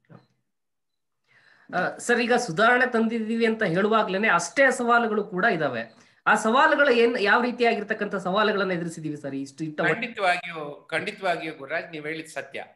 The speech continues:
Speaker 2: ಇಷ್ಟೆಲ್ಲ ನಾವು ಸುಧಾರಣೆಗಳು ತಂದಿದ್ರೂ ಕೂಡ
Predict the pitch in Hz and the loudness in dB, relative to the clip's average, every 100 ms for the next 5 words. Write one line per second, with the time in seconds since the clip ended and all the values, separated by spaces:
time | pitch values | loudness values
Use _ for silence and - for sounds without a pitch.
0 | _ _ _ _ 190 226 226 269 311 285 | _ _ _ _ -8 -6 -2 0 0 0
1 | 247 208 196 226 240 240 226 202 - 180 | -2 -2 -4 -2 0 -2 -4 -6 -6 -8
2 | 190 202 208 285 294 285 214 170 | -6 -10 -8 -8 -8 -8 -6 -4